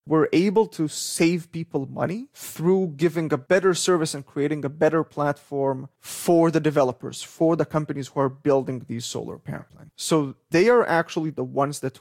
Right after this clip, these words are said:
were solving the larger pain point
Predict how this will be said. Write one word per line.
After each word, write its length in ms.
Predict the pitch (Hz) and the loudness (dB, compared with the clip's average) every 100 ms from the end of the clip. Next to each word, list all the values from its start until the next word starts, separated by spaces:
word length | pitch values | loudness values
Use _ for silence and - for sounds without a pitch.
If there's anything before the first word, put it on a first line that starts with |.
| - | -6
were 320 | 127 135 135 - | -4 -4 -6 -6
solving 640 | - - 170 160 143 151 | -4 2 2 2 0 -6
the 240 | 139 135 | -2 -2
larger 500 | 127 160 170 160 156 | 2 4 4 2 0
pain 300 | 143 151 139 | 0 -4 -8
point 480 | 120 139 143 - - | -10 -12 -12 -12 -18